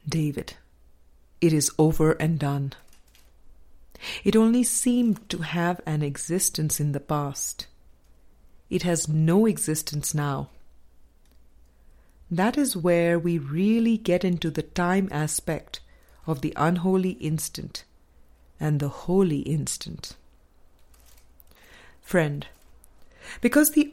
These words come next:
only thing that can have existence now is what is real.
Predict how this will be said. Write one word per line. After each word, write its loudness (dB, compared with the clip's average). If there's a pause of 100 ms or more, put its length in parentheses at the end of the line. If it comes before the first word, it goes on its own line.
only 4
thing 2
that -4
can 0
have -2 (140)
existence -2
now 0 (220)
is 2
what 0
is 0
real. 4